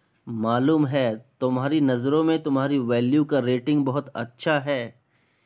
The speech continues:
Though does deserve enough, क्या बोलता है, तो तुम तो बहुत कुछ काबिल हो, बहुत कुछ डिजर्व करते हो, you deserve a lot, and yet enough may not extend so far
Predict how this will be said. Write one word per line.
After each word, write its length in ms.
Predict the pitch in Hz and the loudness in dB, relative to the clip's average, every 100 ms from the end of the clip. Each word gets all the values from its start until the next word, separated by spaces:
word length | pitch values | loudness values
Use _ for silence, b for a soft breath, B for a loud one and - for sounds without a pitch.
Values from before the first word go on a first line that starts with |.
| _ _ _ _ _ 123 | _ _ _ _ _ -12
Though 420 | 131 127 123 110 | -2 0 0 0
does 260 | 143 165 147 | 0 0 -2
deserve 440 | 127 120 123 120 - | -2 0 0 -2 -2
enough, 280 | 120 107 - B B _ _ _ | -4 -2 -6 B B _ _ _
क्या 100 | 107 | -8
बोलता 320 | 104 107 117 | -6 -6 -4
है, 120 | 135 143 | -4 -4
तो 200 | - 117 | -6 -8
तुम 420 | - - 135 170 | -8 -2 0 0
तो 200 | 170 185 | 2 0
बहुत 440 | 117 113 120 117 | 2 0 0 -6
कुछ 320 | - 185 185 | -2 -2 -2
काबिल 440 | - 156 147 170 170 | -4 0 0 0 -2
हो, 260 | 175 180 _ _ _ _ _ _ 127 | -4 -8 _ _ _ _ _ _ -8
बहुत 300 | 120 143 - | -2 -2 0
कुछ 260 | 175 175 | 0 0
डिजर्व 380 | 151 160 165 180 | -2 -2 2 0
करते 440 | 175 170 156 156 | 2 0 0 -2
हो, 240 | 170 180 165 | -2 0 0
you 260 | 139 156 | 2 2
deserve 440 | 156 139 127 156 165 - | 4 2 2 0 0 0
a 100 | 156 | 2
lot, 260 | 151 156 160 - _ _ _ _ b b b b b _ | 2 2 -2 -16 _ _ _ _ b b b b b _
and 200 | 139 147 | 2 4
yet 500 | 139 127 165 226 - _ - | 2 2 0 0 -8 _ -4
enough 280 | 147 185 202 - 113 | 2 2 0 -10 -6
may 340 | 113 139 156 | 0 2 4
not 160 | 180 185 | 2 0
extend 580 | - 135 135 - 139 139 | -4 -6 -6 -2 0 0
so 400 | 135 - 165 170 | -4 -4 -2 -2
far 320 | - 123 | 2 2